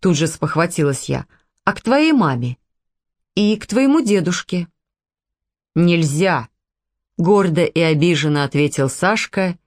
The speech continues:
и добавил: «Раз так». Ну вот. Пару раз я заходила в университетскую библиотеку, где работала Любовь Бирадзе,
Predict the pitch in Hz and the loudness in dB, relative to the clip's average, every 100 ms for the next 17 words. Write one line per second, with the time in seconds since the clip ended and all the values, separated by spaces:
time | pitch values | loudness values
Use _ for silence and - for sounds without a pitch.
0 | _ _ _ - 151 156 120 139 131 113 | _ _ _ -2 2 2 2 0 0 -2
1 | 120 _ _ _ _ _ - - 127 - | -8 _ _ _ _ _ -4 -2 -2 -6
2 | - 143 - - _ _ - _ _ _ | -4 -4 -4 -20 _ _ -20 _ _ _
3 | _ _ _ 185 202 277 294 202 190 170 | _ _ _ 0 2 4 2 2 0 2
4 | 165 160 - _ _ _ _ _ _ _ | 0 -2 -10 _ _ _ _ _ _ _
5 | _ 240 294 285 240 226 226 190 175 175 | _ 0 2 2 2 0 -2 -2 -2 -2
6 | 180 160 139 208 196 160 170 160 156 156 | 0 -2 0 0 0 0 0 0 -2 -4
7 | 160 180 - 170 156 135 156 156 214 214 | -4 -4 -4 -2 -2 0 0 0 -2 -2
8 | 156 147 170 180 185 175 156 147 156 165 | -2 0 0 0 -2 -2 0 0 0 -2
9 | 156 156 165 143 - 127 | -2 -2 -2 -2 -6 -10